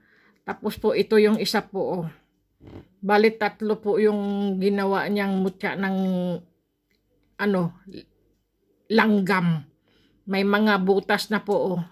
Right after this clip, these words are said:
Ang galing. Kasi po, mahirap po itong butasin, beautiful people. Kasi po, pag nagbutas ka po nito, o kung anong pambutas nyo po, talagang mawawarak po siya. Magkakrack po yan.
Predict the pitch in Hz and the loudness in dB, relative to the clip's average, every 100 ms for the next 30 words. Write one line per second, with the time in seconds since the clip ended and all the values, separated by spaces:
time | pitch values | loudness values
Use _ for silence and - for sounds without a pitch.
0 | 202 185 165 196 175 175 185 175 175 170 | -8 -6 -2 0 2 4 4 2 2 0
1 | - _ _ _ _ _ _ _ _ _ | -8 _ _ _ _ _ _ _ _ _
2 | _ 254 240 302 349 339 311 339 349 339 | _ -4 -2 2 2 4 4 4 4 2
3 | 339 339 - 311 285 302 277 285 330 285 | 0 -8 -6 -4 -4 2 4 4 -2 -2
4 | 269 262 247 240 240 220 302 294 320 359 | -2 -2 0 0 -2 -2 -4 -4 -2 0
5 | 370 339 339 302 294 269 254 349 359 359 | 0 2 2 2 2 2 0 2 2 2
6 | 339 339 311 311 320 320 240 - - - | -2 0 -2 -2 4 4 4 0 -8 -6
7 | 294 240 302 302 302 277 262 302 302 - | 0 0 2 2 4 4 0 2 0 2
8 | 269 262 294 - - - - _ _ 254 | -4 0 -2 -2 -16 -20 -20 _ _ 4
9 | 269 277 302 285 269 269 254 254 247 240 | 6 6 4 4 6 8 6 6 6 4
10 | - 233 226 226 285 233 196 214 214 240 | 2 0 0 4 4 4 4 0 0 -2
11 | 240 269 262 - 233 165 247 247 208 175 | 0 0 0 -2 -4 0 4 4 2 -2